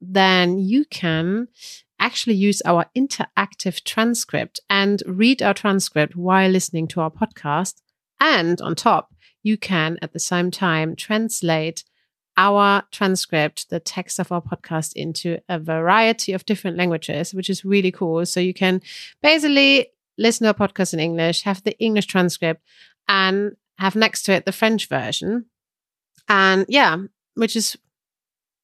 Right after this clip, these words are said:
helping you to understand everything. And if you want to get this perk, this is part of our podcast membership, and we would be really, really happy if you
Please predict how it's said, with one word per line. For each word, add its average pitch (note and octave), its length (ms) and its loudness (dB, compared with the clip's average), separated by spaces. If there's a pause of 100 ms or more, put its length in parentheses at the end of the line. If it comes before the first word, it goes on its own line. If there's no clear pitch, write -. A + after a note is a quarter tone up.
helping A#3+ 360 2
you F#3 220 4
to - 160 -10
understand F3+ 540 0
everything. D#3+ 560 -4
And D#3+ 280 -4 (580)
if B3 300 2
you B3 400 2 (100)
want B3+ 480 2
to - 140 -6
get A3 240 2
this A#3+ 260 0
perk, E3 460 2
this G3 160 -2
is G3 100 -4
part F#3 240 2
of F#3 140 -2
our F3+ 180 2
podcast - 680 -4
membership, E3+ 640 -2
and E3+ 200 -6
we E3+ 80 -6
would E3+ 200 -4
be F3 180 -4
really, E3+ 220 -2
really E3+ 160 -2
happy E3 340 -4
if - 180 -8
you D#3+ 200 -6